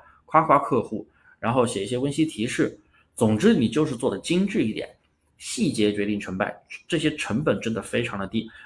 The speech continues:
女孩子嘛，就喜欢精致的东西，提升买家的购物体验，这样一定可以增加客户粘性，效果也非常的赞。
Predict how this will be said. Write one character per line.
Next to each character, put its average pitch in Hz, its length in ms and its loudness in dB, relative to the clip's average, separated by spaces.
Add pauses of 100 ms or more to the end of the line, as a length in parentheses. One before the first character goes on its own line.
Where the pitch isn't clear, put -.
女 139 120 4
孩 139 160 6
子 165 120 2
嘛， 120 120 4
就 113 120 -2
喜 - 120 -8
欢 98 140 -6
精 123 180 -6
致 120 120 -4
的 98 80 -4
东 98 120 -8
西， 101 220 -12 (220)
提 127 160 -2
升 135 120 2
买 123 300 2
家 113 220 2
的 - 260 -4
购 120 240 4
物 107 220 0
体 92 240 -12
验， 107 200 0 (300)
这 240 120 6
样 147 200 8
一 127 60 2
定 156 160 0
可 120 100 0
以 110 140 2
增 135 260 -2
加 131 160 4
客 127 180 -4
户 110 160 -6
粘 98 240 -6
性， 117 160 -8 (220)
效 139 220 6
果 117 120 4
也 101 80 4
非 - 160 -4
常 117 160 -4
的 127 120 -4
赞。 151 200 2